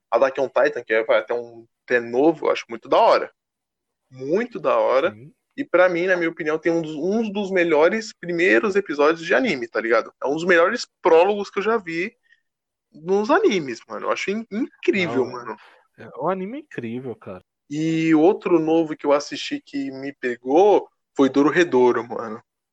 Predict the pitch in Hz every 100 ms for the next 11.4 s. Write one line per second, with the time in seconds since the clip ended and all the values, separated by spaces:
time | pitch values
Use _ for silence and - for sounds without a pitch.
0 | _ _ _ _ _ _ _ _ _ _
1 | _ _ - - 113 131 135 135 139 143
2 | 135 - 143 147 143 139 127 143 147 123
3 | 120 117 117 107 107 107 _ - 117 117
4 | 113 117 123 127 143 156 165 160 - 139
5 | 131 113 113 107 101 104 101 104 _ _
6 | - 139 139 135 127 123 156 131 156 208
7 | 151 139 135 120 120 113 - 117 117 117
8 | 127 117 123 117 120 113 110 110 123 _
9 | 117 117 _ - 123 127 127 120 123 -
10 | 113 - 120 113 - 107 110 107 110 107
11 | 104 - 98